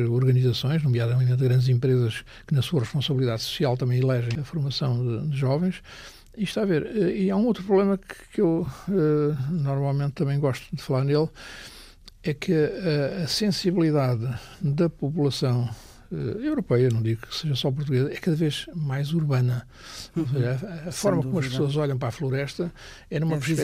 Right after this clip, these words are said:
Speaker 1: perspectiva
Speaker 2: a partir da cidade.
Speaker 1: a partir da cidade. E, portanto, são sensíveis aos argumentos de que a floresta é para gerar oxigênio, é para conservar a qualidade da água, hum, é para produzir cogumelos, é permitir que os caçadores, eh, andem a passear pela floresta, respirem ar puro e matem alguns animais.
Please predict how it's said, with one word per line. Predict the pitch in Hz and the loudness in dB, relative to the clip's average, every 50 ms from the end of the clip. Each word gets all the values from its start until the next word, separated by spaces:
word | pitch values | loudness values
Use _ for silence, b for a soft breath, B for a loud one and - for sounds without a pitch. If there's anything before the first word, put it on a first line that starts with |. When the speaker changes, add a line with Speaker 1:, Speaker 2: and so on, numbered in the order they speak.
| 165 165 160 | 4 6 6
Speaker 1:
perspectiva | 156 160 | 4 4
Speaker 2:
a | |
partir | 170 170 160 151 175 170 151 147 | 4 2 0 2 2 0 0 2
da | 156 | 0
cidade. | 151 - - 160 143 147 196 202 165 | -2 0 0 0 0 0 0 0 0
Speaker 1:
a | 143 | -2
partir | - - 175 165 | -2 -2 -2 0
da | 170 151 | 0 0
cidade. | 147 - 196 175 143 127 127 | 0 0 2 2 2 2 0
E, | 135 | -2
portanto, | 139 - 156 151 175 156 131 | -2 -2 -2 0 0 0 2
são | - 196 165 | 2 2 2
sensíveis | - 220 202 185 - - 196 196 190 185 160 156 | 4 4 4 4 4 6 4 6 6 4 4 4
aos | 165 165 151 | 4 4 4
argumentos | 156 156 160 156 156 160 143 - | 4 2 2 0 -2 -2 -4 -6
de | - - | -6 -2
que | - 151 | -2 -2
a | |
floresta | 127 - - 151 147 143 143 131 - - 147 127 B B B B | -2 0 0 2 2 2 0 0 0 -2 -2 -2 B B B B
é | B 120 | B -4
para | 127 - 135 | -2 -2 -2
gerar | 110 131 135 127 127 120 | 0 2 2 2 2 2
oxigênio, | 120 120 - - - 165 139 143 135 131 131 131 131 131 127 B B B B B B B | 0 -2 -2 -4 -2 0 2 4 4 4 4 2 2 0 -2 B B B B B B B
é | - 117 | -4 -4
para | 127 - 127 | -2 -2 -4
conservar | 123 - 127 123 - 151 131 117 123 123 | -2 -2 -2 -2 0 0 0 0 0 0
a | 123 | 0
qualidade | 123 147 139 127 120 117 120 | 0 0 0 2 2 2 0
da | 135 143 | 2 2
água, | 143 135 127 127 131 131 127 123 123 127 B B B B B B - - | 2 2 2 2 2 2 2 0 -2 -4 B B B B B B -6 -4
hum, | 127 123 123 123 | -2 0 0 0
é | 123 123 | 0 -2
para | 123 - 127 | -2 -2 -4
produzir | 123 135 131 127 131 | -2 -2 0 0 0
cogumelos, | 123 - 143 131 143 127 123 135 135 135 135 135 135 131 131 | -2 -2 -2 0 0 2 2 4 4 4 4 2 2 0 0
é | 127 123 | 0 -2
permitir | 113 - - 131 123 123 123 127 139 131 127 | -2 -2 -4 -2 0 0 0 0 -2 -2 -2
que | 127 - | -2 -4
os | 143 - | -6 -6
caçadores, | - - 127 - - 151 131 135 131 123 127 - 143 | -4 -4 -2 -2 -2 -2 0 0 0 0 -2 -4 -4
eh, | 135 123 120 123 117 107 - - | -2 -2 -2 -2 -4 -4 -6 -4
andem | - 123 123 131 131 123 | 0 0 2 2 2 2
a | 123 | 0
passear | 123 - 120 - - - 139 127 123 120 117 | 0 -2 -4 -4 -2 -2 0 2 2 0 -2
pela | - - 131 | -2 -4 -6
floresta, | 127 - - 143 131 131 123 120 - - - 123 | -4 -2 -2 0 0 2 0 0 -2 -2 -4 -4
respirem | 117 - - - 131 123 127 123 | -4 -4 -4 0 2 2 2 2
ar | 117 113 | 0 -2
puro | 113 - 151 135 131 | -2 -4 -2 0 0
e | 120 | 0
matem | 120 127 120 110 120 127 | 0 0 -2 0 0 -2
alguns | 120 113 113 127 135 135 131 | 0 0 0 0 0 2 2
animais. | 127 123 123 131 143 151 156 160 156 - - | 2 2 2 2 2 2 0 0 -2 -4 -10